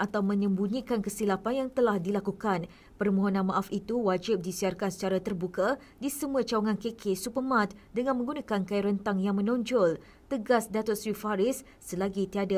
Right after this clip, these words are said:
permohonan maaf diletakkan pada kain rentang, tindakan boikot akan sentiasa diteruskan dan diperkukuhkan.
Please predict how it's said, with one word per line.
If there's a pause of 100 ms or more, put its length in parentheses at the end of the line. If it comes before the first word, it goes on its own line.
permohonan
maaf
diletakkan
pada
kain
rentang, (240)
tindakan
boikot
akan
sentiasa
diteruskan (160)
dan
diperkukuhkan.